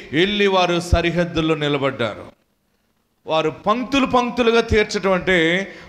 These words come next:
వారు బోర్డర్లో పదేసి మంది, పదేసి మంది, ఇరవై మంది, ఇరవై మంది అలాగా సరిహద్దులో పెద్ద యుద్ధ వీరులా నిలబడ్డారు.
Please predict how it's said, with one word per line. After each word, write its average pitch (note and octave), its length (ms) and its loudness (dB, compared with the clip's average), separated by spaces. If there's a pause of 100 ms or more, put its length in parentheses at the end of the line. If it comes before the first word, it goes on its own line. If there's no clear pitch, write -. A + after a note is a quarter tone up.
వారు E3 280 4
బోర్డర్లో G3+ 760 4
పదేసి F#3+ 480 2
మంది, F3+ 180 0
పదేసి F3+ 440 2
మంది, E3+ 160 0
ఇరవై F3+ 240 4
మంది, E3 220 0
ఇరవై E3+ 220 4
మంది D#3+ 200 -2
అలాగా D#3 580 4 (240)
సరిహద్దులో E3+ 760 2 (280)
పెద్ద E3 180 -2
యుద్ధ F3 420 -2
వీరులా A3 520 2
నిలబడ్డారు. F#3 640 -2